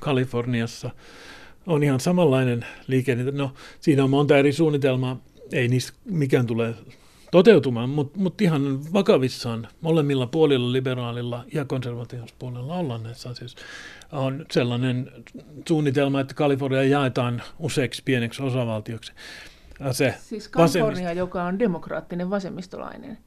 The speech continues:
Speaker 1: Kokonaisuutena. Mut jos mennään sinne paikallistasolle, niin siellä on hyvin konservatiivisia alueita, jotka ei halua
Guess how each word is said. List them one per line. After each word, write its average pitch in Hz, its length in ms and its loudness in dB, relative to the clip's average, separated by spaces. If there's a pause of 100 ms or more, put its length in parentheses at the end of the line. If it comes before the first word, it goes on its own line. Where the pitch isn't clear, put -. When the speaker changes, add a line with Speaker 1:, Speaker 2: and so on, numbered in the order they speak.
(120)
Speaker 1:
Kokonaisuutena. 135 760 -6 (420)
Mut 151 160 6
jos 135 200 6
mennään 113 320 0
sinne 113 220 -4
paikallistasolle, 131 760 2
niin 120 60 0
siellä 123 240 4
on 104 80 0
hyvin 156 280 6
konservatiivisia 120 920 2
alueita, 120 340 -2
jotka 123 340 -2
ei 160 200 6
halua 139 460 2